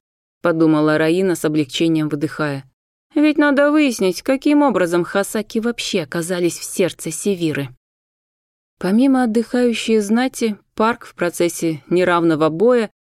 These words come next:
был оккупирован простыми жителями столицы — которые потянулись с улицы и теперь с открытыми ртами, как и, собственно,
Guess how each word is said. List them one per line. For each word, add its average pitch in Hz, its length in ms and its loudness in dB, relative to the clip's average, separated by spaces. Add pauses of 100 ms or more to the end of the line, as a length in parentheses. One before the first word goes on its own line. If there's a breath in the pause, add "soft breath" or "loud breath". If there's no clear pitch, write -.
(160)
был 254 260 2
оккупирован 240 760 0
простыми 233 560 -2
жителями 214 540 0
столицы — 196 760 -4 (440 soft breath)
которые 180 420 2
потянулись 185 720 2
с - 100 -14
улицы 185 420 0
и - 20 -4
теперь 170 320 0
с - 120 -10
открытыми 190 600 0
ртами, 214 460 -4
как - 220 -10
и, 160 40 -12
собственно, 151 640 -2